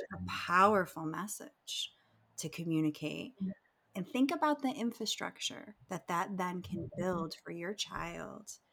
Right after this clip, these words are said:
Speaker 2: as they
Speaker 1: Mm-hmm.
Speaker 2: go into the world.
Speaker 1: Mm.
Speaker 2: Good stuff. <laughs>
Speaker 1: Oh, good stuff, Sarah. Um, really important stuff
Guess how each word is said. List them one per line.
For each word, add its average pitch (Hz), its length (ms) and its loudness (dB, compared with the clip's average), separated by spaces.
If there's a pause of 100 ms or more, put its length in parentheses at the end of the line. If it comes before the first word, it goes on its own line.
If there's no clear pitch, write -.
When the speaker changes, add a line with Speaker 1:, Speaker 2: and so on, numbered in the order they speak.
(400)
Speaker 2:
as 196 140 -2
they 185 120 -4
Speaker 1:
Mm-hmm. 185 80 0
Speaker 2:
go 190 220 0
into 202 240 -6
the 208 120 -4
world. 233 520 -8 (1080)
Speaker 1:
Mm. 466 220 8 (1200)
Speaker 2:
Good 254 240 4
stuff. 214 340 10 (460)
<laughs> 381 100 12 (480)
Speaker 1:
Oh, - 100 6 (420)
good 202 160 10
stuff, - 420 4 (200)
Sarah. 185 460 2 (240)
Um, 185 500 2 (380)
really 202 340 8
important 185 480 2
stuff 185 400 -2